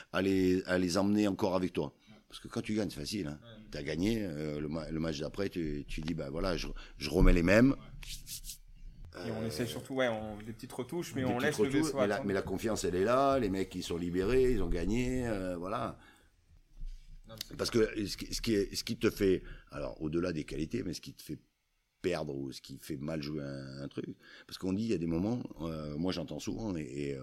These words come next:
Speaker 1: je l'ai entendu, ils ont pas envie. Ou ils sont pas agressifs. Mais t'es pas agressif, t'as peur de se faire éliminer. Tu fais, tu, tu y vas sur la pointe des pieds, euh,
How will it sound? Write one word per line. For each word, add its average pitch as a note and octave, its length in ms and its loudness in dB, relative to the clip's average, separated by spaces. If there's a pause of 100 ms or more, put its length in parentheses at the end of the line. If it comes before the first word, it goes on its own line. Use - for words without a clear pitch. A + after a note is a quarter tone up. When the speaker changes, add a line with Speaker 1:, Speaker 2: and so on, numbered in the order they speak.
(160)
Speaker 1:
je C2 120 -12
l'ai C#2 60 -8
entendu, F#2+ 400 0 (280)
ils F2+ 160 0
ont E2 60 0
pas F#2 100 -2
envie. C#2+ 300 -2 (840)
Ou F2+ 120 2
ils F2 40 0
sont F2 160 0
pas F#2 140 6
agressifs. D#2+ 640 0 (800)
Mais - 200 -12 (840)
t'es F2+ 100 -12
pas F#2 120 -10
agressif, E2+ 460 -8
t'as F#2 100 -10
peur G#2+ 160 -6
de - 60 -12
se G#2 60 -6
faire F#2+ 160 -4
éliminer. F#2+ 460 2
Tu - 120 -8
fais, C2+ 260 -10
tu, C#2+ 240 -8
tu F2 240 2
y F2 80 0
vas F#2 240 2
sur F2+ 160 0
la F2 100 2
pointe F#2+ 200 2
des G#2+ 100 6
pieds, D#2 340 0
euh, C#2+ 240 -6